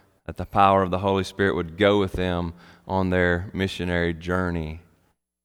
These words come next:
Throughout the book of Acts, what do we see taking place before the Holy Spirit comes? We see God's people praying.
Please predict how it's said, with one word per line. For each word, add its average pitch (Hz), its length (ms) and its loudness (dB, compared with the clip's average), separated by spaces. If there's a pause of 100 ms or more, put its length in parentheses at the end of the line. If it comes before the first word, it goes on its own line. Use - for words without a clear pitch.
(960)
Throughout 104 480 6
the 98 60 -6
book 104 300 0
of 90 120 -4
Acts, 98 380 4
what 98 240 0
do 98 100 -2
we 95 140 0
see 101 320 -2
taking 98 460 -2
place 101 380 0
before 104 480 0 (340)
the 98 80 0
Holy 110 280 4
Spirit 107 720 2
comes? 92 680 -2 (240)
We 92 100 -6
see 90 640 -2 (180)
God's 92 400 0
people 80 640 -6 (420)
praying. 78 440 -6